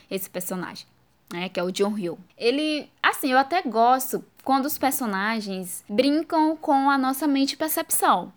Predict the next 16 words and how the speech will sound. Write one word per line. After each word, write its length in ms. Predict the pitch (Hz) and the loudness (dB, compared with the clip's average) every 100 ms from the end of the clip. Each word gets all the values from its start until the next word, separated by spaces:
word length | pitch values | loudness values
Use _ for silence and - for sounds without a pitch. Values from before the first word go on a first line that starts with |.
| _ | _
né? 260 | - 185 190 | -16 -8 -4
Eu 100 | 214 | 0
gosto 320 | 214 226 254 | 2 0 0
muito 920 | 233 214 277 302 208 190 185 180 180 - | -4 -2 -2 -2 -4 -4 -4 -4 -6 -6
de 120 | 240 | -2
personagens 500 | - 247 254 226 226 | 0 0 2 2 2
de 80 | 202 | 2
moralidade 580 | 226 220 226 214 220 285 | 2 4 4 4 4 4
cinza, 500 | - 311 220 185 185 | 0 0 2 0 2
mas 360 | 254 302 339 - - _ _ _ | 4 6 4 -2 -12 _ _ _
eu 140 | 320 | 2
não 140 | 320 320 | 2 2
sei 200 | 320 294 | 2 2
o 20 | |
que 40 | |
acontece. 760 | 302 320 339 269 208 202 196 196 | 2 -4 -4 -2 -2 -4 -8 -8